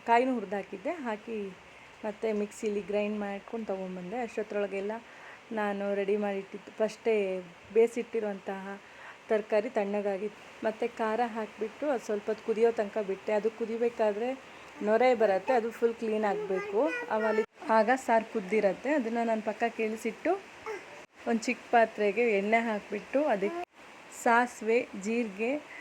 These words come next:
ಒಂದು ಸ್ವಲ್ಪ ಮೆಣಸು ಮತ್ತು ಇದು ಬೆಳ್ಳುಳ್ಳಿ ಹಾಕಿ ನೀಟಾಗಿ ಫ್ರೈ, ಇದು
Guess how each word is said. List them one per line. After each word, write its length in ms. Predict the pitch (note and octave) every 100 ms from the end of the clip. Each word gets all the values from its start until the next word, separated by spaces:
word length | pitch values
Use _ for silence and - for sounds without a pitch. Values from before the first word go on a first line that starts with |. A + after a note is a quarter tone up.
| - -
ಒಂದು 180 | - A3
ಸ್ವಲ್ಪ 460 | G#3+ A3+ A3 G#3+ - A3 A3 A3
ಮೆಣಸು 540 | G#3 A3+ B3+ A#3 - D#4+
ಮತ್ತು 300 | C#4 G#3 - G#3
ಇದು 200 | G3 F#3+ F3+
ಬೆಳ್ಳುಳ್ಳಿ 420 | F3 G#3+ B3 B3+ A#3
ಹಾಕಿ 400 | G#3+ G3+ - D#4+ E4+ - - -
ನೀಟಾಗಿ 560 | A3+ A3+ A3 G#3 G3 G#3+
ಫ್ರೈ, 240 | G#3+ A3 G3+
ಇದು 220 | G3 F#3